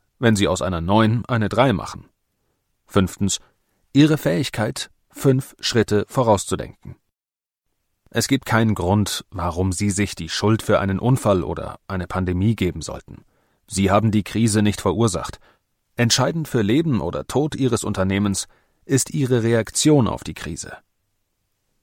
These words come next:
Nutzen Sie die Mathematik und verwenden Sie die Formel Investition, Zeit, Rendite,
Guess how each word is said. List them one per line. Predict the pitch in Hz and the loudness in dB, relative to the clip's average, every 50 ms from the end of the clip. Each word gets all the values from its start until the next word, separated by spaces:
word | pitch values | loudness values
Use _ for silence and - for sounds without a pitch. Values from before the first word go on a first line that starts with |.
| _ _ _ _ _ _ _ _ _ _ _ _ _ _ _ _ _ _ _ _ _ _ _ _ _ _ _ _ _ _ _ _ _ _ _ _ _ _ _ _ _ _ - | _ _ _ _ _ _ _ _ _ _ _ _ _ _ _ _ _ _ _ _ _ _ _ _ _ _ _ _ _ _ _ _ _ _ _ _ _ _ _ _ _ _ -4
Nutzen | 90 90 101 131 - - - 185 175 | 0 2 2 2 2 2 0 2 2
Sie | 120 92 95 107 117 | 2 2 2 2 2
die | 131 131 | 2 0
Mathematik | 120 107 104 - 117 107 107 104 - - - 87 - - - - - - | 0 0 0 0 2 2 0 0 -2 -4 -6 -6 -6 -8 -12 -14 -14 -6
und | - - 131 123 | -4 -2 -2 0
verwenden | - 110 104 120 156 - - 123 | 0 0 0 0 0 0 0 -2
Sie | 117 101 107 | 0 0 0
die | 95 101 95 | 0 -2 -2
Formel | - - 95 95 95 98 92 92 87 - _ _ _ _ _ _ _ _ | -2 -2 0 0 2 2 0 0 -2 -6 _ _ _ _ _ _ _ _
Investition, | 147 131 120 107 101 92 - - - - - - - 120 110 107 107 107 107 110 - _ _ _ | 2 4 4 4 4 2 0 -4 -8 -6 -4 0 2 4 4 4 4 2 2 0 -4 _ _ _
Zeit, | - - - 101 87 71 65 - - - _ _ - | -4 -2 0 0 0 -2 -4 -10 -14 -16 _ _ -6
Rendite, | - 101 98 98 95 90 101 95 - - 73 - - | -2 0 0 0 0 0 -2 -2 -2 -6 -8 -8 -10